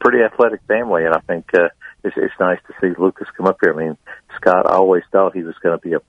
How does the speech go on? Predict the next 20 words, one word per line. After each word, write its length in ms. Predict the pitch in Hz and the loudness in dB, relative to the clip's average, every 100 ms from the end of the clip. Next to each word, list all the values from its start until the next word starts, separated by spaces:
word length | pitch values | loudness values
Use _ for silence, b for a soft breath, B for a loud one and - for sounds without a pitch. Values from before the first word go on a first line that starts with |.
| _ | _
pretty 560 | - - 107 110 107 101 _ B B B | -4 2 2 2 0 -2 _ B B B
special 440 | - 104 98 - 87 | -2 0 2 0 -2
football 380 | - - 95 85 | -2 0 0 0
player, 480 | - 87 87 85 87 B B B - | 0 0 2 0 -2 B B B -8
and 240 | 80 80 | -4 -2
I 120 | 78 78 | -2 -2
think 240 | 87 82 - | -4 -4 0
to 120 | 80 | 0
have 180 | 76 82 | 0 -2
a 60 | 80 | 0
chance 280 | 95 85 - | 0 0 0
to 40 | |
come 80 | 87 | 0
up 120 | 82 | 0
and 200 | _ - | _ -2
play 80 | 85 | -2
for 240 | - - - | -4 -8 -2
Kentucky, 380 | 95 90 - | 0 0 -4
and 140 | 92 - B B | -10 -10 B B
it 100 | B | B